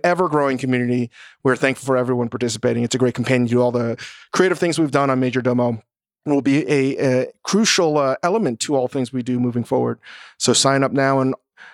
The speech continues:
uh, please support all things Momofuku at shop dot momofuku dot com. All the pantry items, from the savory salts to the tingly to the spicy to the soy, the tamari, and of course our chili crunch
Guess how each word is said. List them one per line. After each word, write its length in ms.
uh, 280
please 260
support 240
all 140
things 240
Momofuku 600
at 80
shop 360
dot 180
momofuku 500
dot 240
com. 380
All 160
the 80
pantry 400
items, 540
from 100
the 80
savory 320
salts 600
to 100
the 80
tingly 380
to 140
the 60
spicy 600
to 160
the 240
soy, 440
the 100
tamari, 720
and 400
of 160
course 260
our 80
chili 300
crunch 500